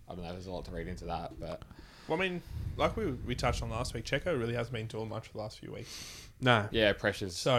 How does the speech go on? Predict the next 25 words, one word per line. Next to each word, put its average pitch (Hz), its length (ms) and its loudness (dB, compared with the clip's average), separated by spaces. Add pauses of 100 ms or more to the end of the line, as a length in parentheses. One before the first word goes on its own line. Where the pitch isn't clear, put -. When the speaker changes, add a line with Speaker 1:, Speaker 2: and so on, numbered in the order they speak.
Speaker 1:
pressure's 90 100 0
Speaker 2:
pressure's - 200 6 (100)
Speaker 1:
on - 40 2
him. 123 40 4
Speaker 2:
mounting. 127 400 0 (120)
Speaker 3:
I 143 120 12
don't 147 200 12
see 170 200 12
him 123 220 8
coming 113 260 6
back 107 200 4
into 107 140 4
the 101 140 2
main 98 320 -2
team 98 320 -2
though. 95 180 -6 (400)
Speaker 2:
No, 127 240 6 (180)
Speaker 3:
Ricciardo. 113 100 2
Speaker 2:
something 135 360 10
chronic 120 300 4
would 123 80 -2
have 113 100 -4
to 127 100 -4
happen. 110 360 -4 (160)
Speaker 3:
Yeah. 101 340 0